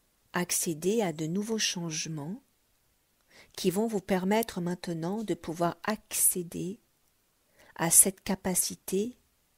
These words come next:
de vous déconnecter, vous détacher émotionnellement de tout ce qui a pu vous blesser, vous manquer,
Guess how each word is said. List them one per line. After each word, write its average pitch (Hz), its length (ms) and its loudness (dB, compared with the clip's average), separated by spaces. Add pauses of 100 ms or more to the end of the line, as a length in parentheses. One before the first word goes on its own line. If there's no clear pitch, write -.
(500)
de 180 140 2
vous 170 200 -4
déconnecter, 208 1160 0
vous 170 180 -8
détacher 175 800 0
émotionnellement 185 1000 0 (680)
de 190 160 2 (220)
tout 320 260 4
ce - 180 0
qui 190 280 0
a 180 80 4
pu - 340 -2
vous 190 220 -4
blesser, 180 880 6 (1400)
vous 175 240 -4
manquer, 185 560 -4